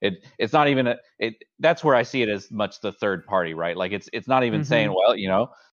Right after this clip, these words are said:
Speaker 1: it sucks to be stuck," you know, like, "Man, I told, I tried to warn you" type thing. No, it's just like, "Well, you know, here's the facts.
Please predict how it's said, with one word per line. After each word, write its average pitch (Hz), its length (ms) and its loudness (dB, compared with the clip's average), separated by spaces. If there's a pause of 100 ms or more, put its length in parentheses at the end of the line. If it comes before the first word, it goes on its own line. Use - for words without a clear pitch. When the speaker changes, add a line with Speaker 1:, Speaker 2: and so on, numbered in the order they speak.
Speaker 1:
it 85 100 -12
sucks 90 320 0
to 113 60 -2
be 139 120 4
stuck," 190 300 4
you 113 80 2
know, 113 180 6
like, 113 140 4
"Man, 107 300 2
I 98 100 0
told, 190 320 2
I 95 60 0
tried 104 280 2
to 151 80 2
warn 233 240 2
you" 214 120 -2
type 156 260 0
thing. 160 240 -4
No, 151 180 4
it's 110 160 0
just - 180 -8
like, 110 220 2
"Well, 101 220 0 (120)
you 107 120 -10
know, 92 200 -4 (380)
here's 120 220 0
the 147 100 -2
facts. - 540 -2